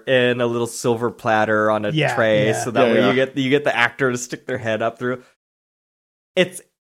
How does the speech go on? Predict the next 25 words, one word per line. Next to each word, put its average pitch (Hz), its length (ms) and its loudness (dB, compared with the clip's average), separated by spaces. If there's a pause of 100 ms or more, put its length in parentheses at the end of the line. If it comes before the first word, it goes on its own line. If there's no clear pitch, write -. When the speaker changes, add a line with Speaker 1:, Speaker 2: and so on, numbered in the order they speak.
Speaker 1:
it's 147 280 0
fun. 107 680 -8
It's 156 160 -4 (140)
old-timey, 123 1300 0 (400)
Speaker 2:
But - 100 -4
Speaker 1:
like, 110 140 -4
Speaker 2:
this 180 240 -2
is, 226 240 0
Speaker 1:
fun 123 300 2
movie 110 340 -2
making. 104 180 -4
Speaker 2:
this 185 160 -2
is 214 160 0
the 185 140 0
one 170 260 0
scene 175 320 -2
that 147 140 -4
Ridley 147 260 -2
Scott 143 500 -2
is 135 160 -8
not 131 240 -4
happy 127 360 -8
with. 120 260 -12 (1160)
Because, 147 420 -2
uh, 143 360 0